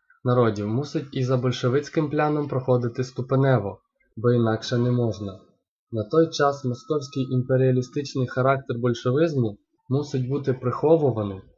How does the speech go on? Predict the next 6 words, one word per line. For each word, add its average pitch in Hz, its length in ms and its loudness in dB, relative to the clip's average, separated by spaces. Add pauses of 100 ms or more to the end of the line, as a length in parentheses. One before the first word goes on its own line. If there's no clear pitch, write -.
(300)
конечно 135 420 0
допускаючи 135 760 -2
бодай 117 360 4
дещо 139 400 2
з 131 60 -4
національних 135 760 0